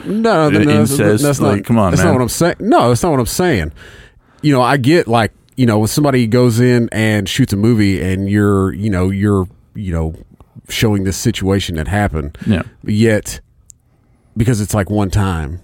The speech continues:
Speaker 1: but then when you repeatedly put it on album after album after album, it's
Speaker 2: Well
Speaker 1: like the whole drunk thing. Like, people are always like, "Well, I was drunk." Well, when you get drunk, you're really fucking honest.
Speaker 2: Yeah.
Speaker 1: You know, y-, the real you comes out, you know, and when,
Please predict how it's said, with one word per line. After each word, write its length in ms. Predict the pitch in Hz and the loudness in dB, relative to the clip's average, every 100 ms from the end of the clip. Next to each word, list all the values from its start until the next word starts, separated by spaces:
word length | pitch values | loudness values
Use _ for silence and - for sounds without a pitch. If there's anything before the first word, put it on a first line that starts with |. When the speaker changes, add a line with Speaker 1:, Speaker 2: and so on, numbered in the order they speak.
| - | -8
Speaker 1:
but 120 | 95 | -2
then 240 | 104 107 | 0 0
when 120 | 101 107 | -2 0
you 160 | 117 | 0
repeatedly 680 | 95 90 - 123 110 90 87 | 0 -2 0 0 0 -2 -4
put 220 | - 104 | -2 -2
it 100 | 87 | 0
on 240 | 85 82 - | -2 -4 -6
album 400 | 87 92 82 80 | -4 -4 -4 -6
after 240 | - - - | -10 -10 -8
album 360 | 85 85 82 - | -6 -4 -6 -8
after 260 | - - - | -10 -10 -6
album, 280 | 87 87 78 | -4 -4 -2
it's 60 | 92 | 0
Speaker 2:
Well 80 | |
Speaker 1:
like 180 | 92 87 | 2 2
the 100 | 139 | 2
whole 160 | 123 151 | 2 2
drunk 340 | 110 139 123 | 2 0 -2
thing. 260 | - 87 80 | -4 -4 -4
Like, 280 | 80 85 - | -6 -4 0
people 240 | 139 120 | 0 2
are 100 | 107 | 2
always 180 | 107 98 | 2 0
like, 100 | 98 | -2
"Well, 160 | 104 104 | 0 0
I 40 | |
was 200 | 110 90 | 0 0
drunk." 340 | 90 104 78 - | 0 0 -2 0
Well, 220 | 110 123 | 0 0
when 140 | 92 | 0
you 80 | 120 | 0
get 180 | 196 110 | 0 0
drunk, 360 | 107 175 127 - | 2 2 0 0
you're 160 | 151 | 0
really 220 | 220 240 | 2 0
fucking 340 | 226 - 208 139 | 0 -2 -2 0
honest. 420 | 156 185 - - - - | 0 0 -4 -14 -20 -10
Speaker 2:
Yeah. 260 | - 92 73 - | -2 -2 -2 -2
Speaker 1:
You 100 | 117 | 2
know, 140 | 131 | 2
y-, 200 | 127 113 123 | 2 0 0
the 180 | 120 120 | 2 4
real 260 | 139 190 | 4 4
you 200 | 160 208 | 4 2
comes 340 | - 160 123 107 | 2 0 0 2
out, 340 | 151 85 - | 2 0 -2
you 120 | 110 | 0
know, 240 | 123 135 123 | 2 2 2
and 100 | 117 | 2
when, 180 | 131 | 2